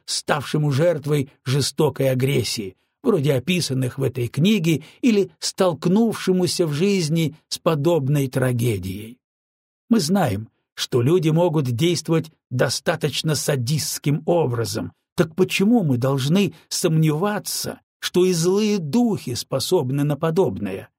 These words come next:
Во «Введении» я назвал демонов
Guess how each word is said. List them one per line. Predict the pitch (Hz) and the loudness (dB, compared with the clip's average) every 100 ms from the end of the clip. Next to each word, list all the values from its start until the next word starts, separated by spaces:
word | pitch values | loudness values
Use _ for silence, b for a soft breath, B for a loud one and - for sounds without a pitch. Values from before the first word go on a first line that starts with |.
| _ _ _ _ _ _ _ | _ _ _ _ _ _ _
Во | 131 147 139 151 | 0 2 2 -2
«Введении» | 123 123 147 127 165 165 170 175 180 190 _ _ _ | -4 -2 0 2 2 2 2 -2 -2 -6 _ _ _
я | 147 151 | 0 2
назвал | 147 131 151 156 | 2 2 2 0
демонов | 123 160 156 151 151 | 0 0 0 -2 -4